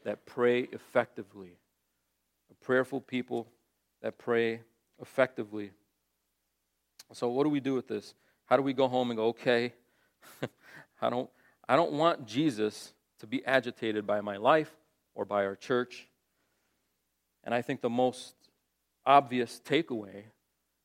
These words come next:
is to not have our lives defined by prayerlessness. In short, he came in and flipped tables in the sanctuary, in the, in the court, temple court,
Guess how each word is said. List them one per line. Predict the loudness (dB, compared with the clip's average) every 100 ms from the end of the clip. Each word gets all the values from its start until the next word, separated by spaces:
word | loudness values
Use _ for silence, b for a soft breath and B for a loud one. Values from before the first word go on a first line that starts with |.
| _ _ _ _ _ _ _
is | -12 -10
to | -6
not | 0 2 2
have | 2 2
our | 2
lives | 0 2 4 2 0
defined | -12 -4 0 0 -2
by | -2
prayerlessness. | -4 -4 -2 -2 -2 -8 -16 -20 -20 -20 -20 _ _ _ _ _ _ _ _ _ _ _ _ _ _ _ _ 0
In | 0
short, | 0 -2 4 4 4 -6 -10
he | -10
came | -4 -2 0
in | 0 0
and | -2
flipped | -4 -4 0
tables | -2 0 -4 -6
in | -8
the | -8
sanctuary, | -6 -6 -6 -6 -6 -4 -6 -8
in | -10 -8
the, | -8 -8 -10
in | -10
the | -12 -14 _
court, | -2 0 -2 _ _ -6
temple | -6 -6
court, | -4 -2 -2